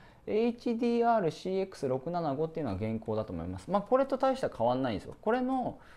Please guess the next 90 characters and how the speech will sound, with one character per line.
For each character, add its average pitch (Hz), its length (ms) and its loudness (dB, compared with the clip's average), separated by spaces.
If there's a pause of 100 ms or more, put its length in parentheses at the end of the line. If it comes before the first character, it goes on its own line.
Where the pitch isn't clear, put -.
(160)
ま 196 100 0
あ、 - 20 -8
こ 185 100 2
れ 170 60 4
二 190 160 2
回 285 180 4
ぐ 320 80 0
ら 320 80 4
い 147 80 4
多 170 100 4
分 107 120 2
バ 127 140 4
ー - 20 2
ジ 135 60 0
ョ - 20 4
ン - 20 4
ア 131 40 2
ッ - 20 0
プ 101 140 -4
し - 80 -10
て 104 80 -4
る 95 80 -4
ん 90 80 -4
で 78 60 -6
す - 80 -12
け 107 100 -6
ど、 139 280 0 (640)
う 135 60 -6
ん。 101 240 -4 (500)
ま 170 300 -4
あ、 156 80 -18
こ 208 100 2
れ 220 300 2
の、 214 520 0
こ 247 100 4
れ 262 100 6
が 247 160 6
シ - 220 -2
ー 262 140 6
エ - 20 4
ッ 269 100 -4
ク - 80 -12
ス - 140 0
六 240 200 2
百 214 200 2
七 226 260 4
十 120 140 0
っ - 20 -6
て - 120 -10
方 98 220 -4
で 85 120 -4
す。 - 240 -16
シ - 220 -6
ー 208 180 2
エ - 20 4
ッ 202 100 -2
ク - 120 -18
ス 226 100 -2
六 202 220 0
百 117 240 -2
七 110 240 -2
十 92 160 -8
っ - 20 -6
て - 160 -12
い 78 60 -4
う - 20 -14
方 92 300 -8
で、 110 240 0 (240)
今 240 240 4
出 220 100 6
て 214 140 -2
る 170 80 -2
の 151 100 0
が 143 80 2
シ - 220 -6
ー 190 140 0
エ - 20 0
ッ 185 100 -6
ク - 80 -4
ス 104 60 2
六 107 240 0
七 139 240 0
五 101 140 0
っ - 40 -6
て - 140 -10
い - 20 -4
う 67 40 -6
の 58 140 -10
で - 80 -12
す。 - 140 -18